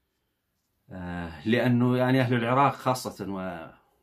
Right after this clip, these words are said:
والعالم كله، الإنسانية كله، لا يمكن أن يتحملوا مثل هذه المشاهد. يعني، آه، حتى الحيوانات لا، لا يمكن أن تفعل ذلك. لكن قيل فيما بعد، التقارير نقلت أن هذه المرأة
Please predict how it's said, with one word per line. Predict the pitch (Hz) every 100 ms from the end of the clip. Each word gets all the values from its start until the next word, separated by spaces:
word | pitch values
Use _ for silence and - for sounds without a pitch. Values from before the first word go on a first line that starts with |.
| _ _ _
والعالم | 120 131 214 175
كله، | 127 190 160 87
الإنسانية | 85 95 - 101 107 95
كله، | - 98 104
لا | 220
يمكن | 196 - 107
أن | 95
يتحملوا | 92 - 107 98 92
مثل | 90 92
هذه | 90 90
المشاهد. | 87 90 - 92 80 82 - _ _ _ _ _
يعني، | 101 98 101 101 101 98 98 92 -
آه، | 82 80 76 - - _ _ _ _
حتى | 151 -
الحيوانات | 135 - 120 113 117 -
لا، | 110 95
لا | 101
يمكن | 104 92 90
أن | 90
تفعل | 98 - 87
ذلك. | 82 85 - - _ -
لكن | 180 165 151
قيل | - 143 127
فيما | - 101 95
بعد، | 90 104 98
التقارير | 87 _ 98 90 92 98
نقلت | 101 101 95 -
أن | 101
هذه | 95 101 101
المرأة | 98 101 92 92